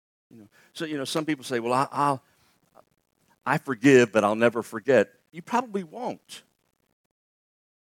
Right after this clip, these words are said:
You probably won't ever forget, but you have to choose not to remember.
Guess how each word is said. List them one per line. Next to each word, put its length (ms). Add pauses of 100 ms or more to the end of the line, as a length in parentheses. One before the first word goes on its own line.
(260)
You 160
probably 640
won't 380 (100)
ever 340
forget, 560 (400)
but 180
you 100
have 240
to 100
choose 760
not 280
to 100
remember. 520